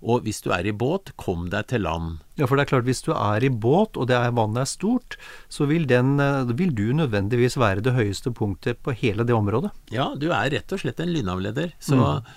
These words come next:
Speaker 1: så du, du får heller tåle å, eh, hvi-, hvis det står et stort tre på et jorde, og du får et brått tornevær og ikke ser noen annen løsning, så legg deg heller på bakken enn å stå under det treet som var der.
Speaker 2: Ja.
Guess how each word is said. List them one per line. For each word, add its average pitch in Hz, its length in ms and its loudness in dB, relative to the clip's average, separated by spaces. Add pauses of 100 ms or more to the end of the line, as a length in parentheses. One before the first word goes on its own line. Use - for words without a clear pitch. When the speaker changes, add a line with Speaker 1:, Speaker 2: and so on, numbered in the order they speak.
(260)
Speaker 1:
så 135 640 0
du, 127 140 -2
du 131 140 -2
får 165 200 0
heller 131 120 -2
tåle 117 420 0
å, 135 180 0
eh, 113 300 -8
hvi-, 117 260 -8
hvis 120 180 -6
det 143 120 -6
står 120 180 -2
et 135 80 -2
stort 120 320 -4
tre 95 160 -4
på 120 140 -6
et 135 100 -6
jorde, 123 460 0
og 120 200 -2
du 123 480 0
får 107 260 -4
et 104 200 -8 (380)
brått 120 320 2 (240)
tornevær 104 460 -2
og 123 100 -2
ikke 110 180 -6
ser 107 140 -4
noen 104 160 -4
annen 104 240 -2
løsning, 113 240 -6
så 123 100 0
legg 101 220 -2
deg 117 120 -2
heller 92 200 -4
på 117 140 -6
bakken 101 360 -4
enn 92 140 -8
å - 80 -8
stå - 560 -6
under 95 260 -4
det 98 200 -4
treet 71 240 -8
som - 140 -10
var 76 120 -8
der. 92 180 -6 (140)
Speaker 2:
Ja. 107 140 0